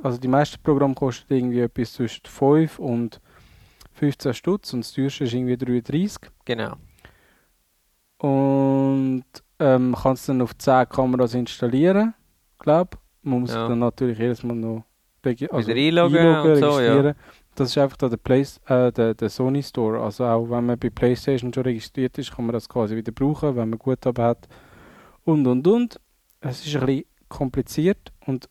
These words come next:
Speaker 1: gerade auf einer Kamera dann irgendwie das ganze Zeug müssen eingeben, ist sehr mühsam. Also, pff, ja.
Speaker 2: Mhm. Ja, und ich finde auch,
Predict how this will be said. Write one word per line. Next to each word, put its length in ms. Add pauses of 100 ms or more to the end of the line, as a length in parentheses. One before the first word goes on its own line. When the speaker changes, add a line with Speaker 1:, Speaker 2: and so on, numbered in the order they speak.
Speaker 1:
gerade 280
auf 140
einer 100
Kamera 640
dann 180
irgendwie 400
das 180
ganze 340
Zeug 240
müssen 260
eingeben, 440
ist 220 (1300)
sehr 480 (920)
mühsam. 680 (580)
Also, 480 (180)
pff, 1160
ja. 380 (260)
Speaker 2:
Mhm. 380 (1160)
Ja, 160
und 200
ich 80
finde 240
auch, 220